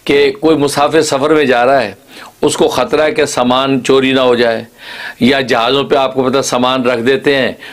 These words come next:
पता चले ये सामान पहुंचा नहीं, अब अ-, अगली फ़्लाइट में पहुंचेगा, आपको घर में देंगे, काफ़ी ये सामान आगे पीछे हो जाते हैं, उसके लिए इसमें वो ज़बरदस्त तासीर है। इसी तरीके सादे कागज़ के ऊपर आप लिखें,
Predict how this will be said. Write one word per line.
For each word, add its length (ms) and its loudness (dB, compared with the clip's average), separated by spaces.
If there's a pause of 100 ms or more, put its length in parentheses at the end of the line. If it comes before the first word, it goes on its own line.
(140)
पता 240 0
चले 220 2
ये 160 2
सामान 320 0
पहुंचा 340 0
नहीं, 240 0 (380)
अब 160 0
अ-, 120 2
अगली 320 0
फ़्लाइट 300 -2
में 140 -2
पहुंचेगा, 500 0 (300)
आपको 320 0
घर 180 0
में 160 0
देंगे, 280 2
काफ़ी 460 0 (260)
ये 120 4
सामान 340 0
आगे 200 -2
पीछे 260 -2
हो 80 2
जाते 280 0
हैं, 120 -4 (760)
उसके 300 2
लिए 100 4
इसमें 180 2
वो 100 2
ज़बरदस्त 520 0
तासीर 400 0
है। 180 -4 (880)
इसी 260 0
तरीके 360 2
सादे 380 0
कागज़ 360 0
के 100 0
ऊपर 200 0
आप 180 -2
लिखें, 300 -2